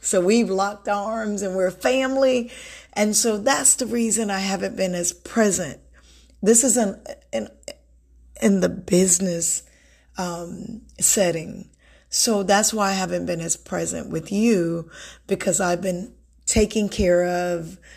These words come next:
some things on the business side of, business side of my life and properly position, positioning myself for the level of success that I deserve. I'm gonna put it like that. Okay. So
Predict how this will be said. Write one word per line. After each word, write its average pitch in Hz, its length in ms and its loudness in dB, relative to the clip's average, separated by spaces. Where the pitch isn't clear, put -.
some 185 280 0
things 180 380 0
on 165 160 -4
the 160 80 -4
business 220 540 2
side 165 300 -2
of, 165 160 -10
business 202 360 2
side 165 220 0
of 165 140 -8
my 165 120 -8
life 165 440 -8
and 170 520 -2
properly 196 640 0
position, 185 680 -2
positioning 185 640 0
myself 165 560 -2
for 233 180 4
the 208 120 2
level 175 340 4
of 170 80 0
success 170 560 0
that 170 140 -4
I 170 160 -8
deserve. 160 680 -6
I'm 165 100 -2
gonna 170 120 -6
put 185 160 -2
it 160 100 0
like 135 260 -6
that. - 240 -14
Okay. - 380 -12
So - 340 2